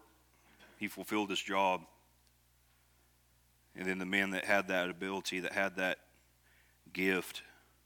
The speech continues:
I still really like to use the word possessed. I don't know why.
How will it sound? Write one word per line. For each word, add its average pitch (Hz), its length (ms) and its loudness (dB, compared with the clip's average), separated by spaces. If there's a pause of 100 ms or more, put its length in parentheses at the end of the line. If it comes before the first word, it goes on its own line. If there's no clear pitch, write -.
(1120)
I 87 80 -4
still 87 320 0
really 85 220 -4
like 85 220 0
to 80 120 -8
use 85 240 -2
the 82 80 -6
word 82 200 -6
possessed. 85 580 -4
I 82 60 -8
don't 85 200 -12
know 87 100 -10
why. 82 380 -4